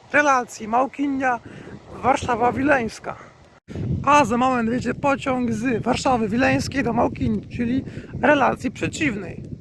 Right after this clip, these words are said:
Również linia R sześćdziesiąt. Oho, są już pierwsze ten. Zapowiedzi pociągów Intercity. Akurat teraz jest zapowiedź pociągu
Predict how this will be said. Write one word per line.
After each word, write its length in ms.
Również 520
linia 540
R 280
sześćdziesiąt. 760
Oho, 600
są 220
już 120
pierwsze 340
ten. 300
Zapowiedzi 560
pociągów 540
Intercity. 680
Akurat 420
teraz 240
jest 100
zapowiedź 280
pociągu 480